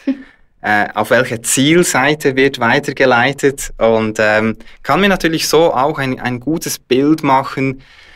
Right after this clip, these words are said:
Speaker 2: ja, was funktioniert, also was sind das so für Ideen, was meine Konkurrenz eben im Moment braucht. Und das ist natürlich extrem wertvoll, eine sehr wertvolle Ressource. Facebook hat das im Zuge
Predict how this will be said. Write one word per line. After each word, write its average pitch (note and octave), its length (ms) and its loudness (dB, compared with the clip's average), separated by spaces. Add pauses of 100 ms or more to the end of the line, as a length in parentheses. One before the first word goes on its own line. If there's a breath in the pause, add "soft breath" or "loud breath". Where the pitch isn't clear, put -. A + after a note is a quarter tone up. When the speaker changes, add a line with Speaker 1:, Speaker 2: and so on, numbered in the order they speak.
(140)
Speaker 2:
ja, B2+ 320 2
was B2+ 200 -2
funktioniert, C3+ 720 -2
also A#2 280 0
was A2+ 160 -6
sind C#3 200 -2
das C3+ 120 -4
so C#3 80 -4
für B2+ 140 -6
Ideen, A2+ 380 -2
was A#2 160 -10
meine A#2 240 -2
Konkurrenz A2 600 -4
eben A2 180 -2
im G#2+ 100 -8
Moment G2 360 -10
braucht. - 460 -8
Und G#2 160 -12
das G#2+ 80 -10
ist - 60 -10
natürlich A2+ 260 -6
extrem A#2 580 -2
wertvoll, A#2 400 0
eine A2 220 -4
sehr A2+ 380 0
wertvolle A2+ 500 2
Ressource. A2+ 500 -4 (640 soft breath)
Facebook B2+ 500 -2
hat A#2+ 120 -8
das A#2 120 -10
im A2 140 -6
Zuge C3 580 0